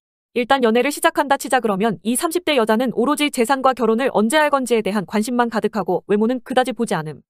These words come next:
삼십 대 여자는 너무나도 급해서 만나는 남자가 결혼 생각 없거나 시간이 걸리겠다 싶으면 동시에 몰래 선보고 매주 말마다 소개팅에 이거 리얼임.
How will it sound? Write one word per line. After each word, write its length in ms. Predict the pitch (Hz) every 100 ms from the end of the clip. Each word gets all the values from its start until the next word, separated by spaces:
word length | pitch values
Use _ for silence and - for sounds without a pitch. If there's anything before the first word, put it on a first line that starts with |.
| _ _ _
삼십 360 | - 277 311 -
대 140 | 294
여자는 340 | 240 254 269 269
너무나도 360 | 254 247 233 247
급해서 340 | 247 269 254
만나는 360 | 208 190 208 226
남자가 340 | 190 208 240
결혼 280 | 254 240 285
생각 260 | 302 277 214
없거나 300 | - 220 254
시간이 320 | 349 311 294
걸리겠다 400 | 240 240 220 214
싶으면 420 | - 208 180 180
동시에 340 | - 240 277 269
몰래 240 | 214 247
선보고 440 | 302 254 247 254 -
매주 180 | 214 262
말마다 360 | 254 226 214
소개팅에 420 | 208 320 320 277 190
이거 200 | 160 165
리얼임. 360 | 170 160 143